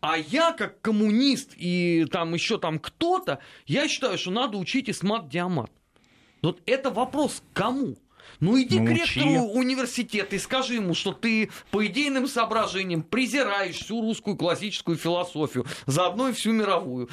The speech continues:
Speaker 1: И ты требуешь себе в одностороннем порядке предоставить преподавателя по эстмату
Speaker 2: Можно
Speaker 1: диамату.
Speaker 2: марксистский кружок какой-то открыть, и чё такого?
Speaker 1: Нет, это
Speaker 2: Какая
Speaker 1: опять же,
Speaker 2: проблема?
Speaker 1: это, да и, да и ху-, и так куча есть в интернете.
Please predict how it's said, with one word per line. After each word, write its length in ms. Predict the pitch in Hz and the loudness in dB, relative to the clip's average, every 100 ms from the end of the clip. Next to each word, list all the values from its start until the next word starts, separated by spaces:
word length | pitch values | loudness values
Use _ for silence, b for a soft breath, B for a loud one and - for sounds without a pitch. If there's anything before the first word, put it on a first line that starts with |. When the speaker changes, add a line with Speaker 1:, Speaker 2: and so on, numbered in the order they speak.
| B B | B B
Speaker 1:
И 80 | |
ты 160 | 196 349 | -2 -2
требуешь 600 | 339 285 262 226 220 - | 0 2 2 0 -2 -4
себе 360 | 220 180 208 190 | -4 -2 0 0
в 60 | |
одностороннем 680 | 170 185 - 208 294 302 233 | -2 -4 -2 0 0 0 -2
порядке 520 | 220 202 185 160 151 | -2 -2 -2 -2 -2
предоставить 680 | - 214 160 - 180 151 143 | -2 0 -2 -2 -2 -2 -2
преподавателя 680 | 214 - 160 165 220 294 240 | -4 -2 -2 0 0 0 -2
по 180 | - 165 | -2 -4
эстмату 420 | - 214 269 240 | -2 0 0 0
Speaker 2:
Можно 280 | 120 170 185 | 2 2 2
Speaker 1:
диамату. 220 | 131 120 | 2 2
Speaker 2:
марксистский 500 | 127 - 143 131 127 | 2 -2 -10 -10 -8
кружок 420 | - 117 98 98 | -2 0 0 -2
какой-то 420 | - - 104 - | -4 -4 -4 -2
открыть, 420 | 98 - 104 95 - | -4 -4 -6 -6 -8
и 60 | - | -6
чё 180 | 101 | -6
такого? 320 | 95 113 - 95 | -6 -12 -12 -2
Speaker 1:
Нет, 280 | 131 151 - | 0 0 -2
это 120 | 139 | -2
Speaker 2:
Какая 180 | 170 170 | -2 0
Speaker 1:
опять 220 | 233 - | 0 -2
же, 80 | 156 | -2
Speaker 2:
проблема? 160 | - | -6
Speaker 1:
это, 120 | - - | -8 -8
да 140 | 139 | -2
и, 100 | 160 | 0
да 120 | 196 220 | 0 -2
и 40 | |
ху-, 160 | - 262 | -2 -4
и 80 | |
так 260 | 247 220 - | -2 -4 -4
куча 340 | 226 202 - | -2 -2 0
есть 200 | 139 127 | 0 0
в 40 | 147 | -2
интернете. 460 | 139 185 202 135 | 0 0 0 -2